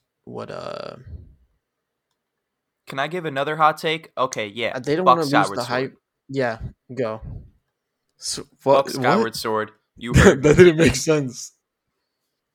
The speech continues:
Speaker 1: O M G.
Speaker 2: I heard the, the girl, the Fifi, the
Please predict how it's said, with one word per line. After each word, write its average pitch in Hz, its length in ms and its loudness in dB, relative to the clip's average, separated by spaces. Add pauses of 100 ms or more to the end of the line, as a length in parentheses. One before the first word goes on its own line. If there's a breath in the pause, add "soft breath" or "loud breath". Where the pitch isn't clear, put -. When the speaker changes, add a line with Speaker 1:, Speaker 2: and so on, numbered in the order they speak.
(840)
Speaker 1:
O 139 160 -8
M 117 140 -8
G. 131 260 0
Speaker 2:
I 127 120 2
heard 127 360 -4 (140)
the, 104 480 -2
the 101 380 -6
girl, 123 540 -2
the 92 120 -10
Fifi, 131 500 -12
the 101 340 -18